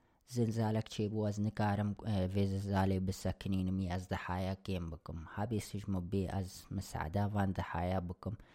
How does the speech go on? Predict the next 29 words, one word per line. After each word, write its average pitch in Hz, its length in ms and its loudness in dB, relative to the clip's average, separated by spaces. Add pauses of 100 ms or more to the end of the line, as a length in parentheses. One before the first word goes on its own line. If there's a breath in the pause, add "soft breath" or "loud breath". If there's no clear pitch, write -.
(280 loud breath)
لێکەش 95 500 2
من 98 160 4
نەهات 92 400 0
ئەزێش 92 460 0
بیر 87 260 0
کەم. 78 160 -6 (120)
ئێ، - 180 -10 (220)
فەریقەکی 101 640 0
منی 98 160 4 (100)
تاپێ 95 400 0
بلعبێ، 95 560 0
ئێ، 98 220 -4 (260)
بەخەسرێ 95 640 0 (480)
ئادا 95 320 -4
ئێوی 95 300 2
نەیقەنج 98 500 0
بێ، 95 140 -2 (500 loud breath)
ئەز 104 180 0
نکارم 98 520 4
خۆ - 100 0 (120)
بقارینم، 85 760 0 (120)
ئەز 113 260 -2
نالعبم 98 760 2
و 123 80 -2 (140)
نەب 101 140 4 (100)
دەستێ 98 280 0 (100)
من 95 100 2
ئەز 98 220 2
چمە 101 200 0